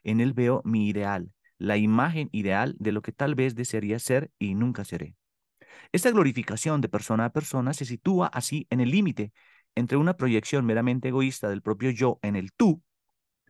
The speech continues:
y una ruptura de este yo en el amor a través de un tú. Ahora bien, el Señor no es en absoluto la idea de ninguna persona humana.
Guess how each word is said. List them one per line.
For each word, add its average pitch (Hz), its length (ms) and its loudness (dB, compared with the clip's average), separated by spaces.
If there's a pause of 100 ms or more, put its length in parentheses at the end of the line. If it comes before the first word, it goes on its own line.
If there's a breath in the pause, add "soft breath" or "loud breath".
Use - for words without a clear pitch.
(220)
y 123 120 0
una 160 220 2
ruptura 131 640 -2
de 107 160 0
este 113 240 -4
yo 127 360 -4
en 107 120 -4
el 98 100 -4
amor 110 380 2 (200)
a 104 100 -6
través 101 360 -2
de 113 80 -2
un 117 240 -2
tú. 95 200 -6 (880 soft breath)
Ahora 185 220 6
bien, 101 320 0 (1080)
el 139 120 0
Señor 160 580 2
no 147 240 2
es 170 220 -4
en 127 140 -4
absoluto 127 680 -4
la 110 200 0
idea 135 400 2
de 117 120 -2
ninguna 117 400 -2
persona 104 500 -6
humana. 92 440 -6